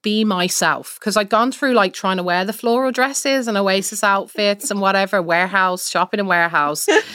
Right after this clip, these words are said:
You know, I used to have these velvet mid-length, mid-heel shoes that I used to wear, and it wasn't me. And so I was lecturing. I was like, "I'm just gonna be me, you know, ripped jeans, fake tan, hoops, hair,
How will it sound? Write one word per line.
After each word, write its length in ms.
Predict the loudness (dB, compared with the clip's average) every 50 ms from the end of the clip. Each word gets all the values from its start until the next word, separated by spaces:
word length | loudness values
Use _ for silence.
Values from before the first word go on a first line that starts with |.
| -2 -2 -2 -2 0
You 100 | 2 2
know, 260 | 4 4 2 2 2 0
I 80 | 0
used 220 | 0 0 -2 0 -2
to 40 |
have 80 | -2 -2
these 160 | -2 -6 -4
velvet 420 | 0 0 2 2 0 -2 -4 -6 -6
mid-length, 720 | -4 -2 0 0 0 -2 -2 0 0 0 0 0 -4 -4
mid-heel 520 | -2 -2 -2 -2 -2 -2 -2 -2 0 0
shoes 420 | -2 -2 0 0 2 2 2 0 0
that 100 | 0 0
I 40 | 0
used 180 | 0 0 -2
to 80 | -2 0
wear, 220 | 0 2 2 2 0
and 80 | -2
it 80 | -4 -2
wasn't 340 | -2 0 0 0 -2 -6 -4
me. 360 | -2 0 0 0 -2 -2 -2 -4 -4 -4 -4 -10 -14 -14 -14 -16 -12 _
And 160 | -2 -2 0 2
so 100 | 2 2
I 40 |
was 180 | 2 2 0 0
lecturing. 420 | 0 0 0 -2 -2 -2 0 2
I 40 | 2
was 120 | 0 -2 -2
like, 100 | -4 -6
"I'm 60 | -4
just 120 | -6 -6 -6
gonna 200 | -6 -8 -8 -10 -14
be 180 | -14 -14 -14 -14
me, 380 | -14 -14 -14 -12 -10 -8 -8
you 100 | -8 -8
know, 260 | -8 -6 -2 -2 -2 0
ripped 360 | 2 0 0 0 -2 -4 -2
jeans, 520 | 0 2 4 4 4 4 2 2 0 -2
fake 200 | -4 -8 -10 -8 -4
tan, 300 | -2 0 0 0 0 0
hoops, 320 | 0 0 -2 -2 -4 -6
hair, 380 | -4 -2 0 2 2 2 0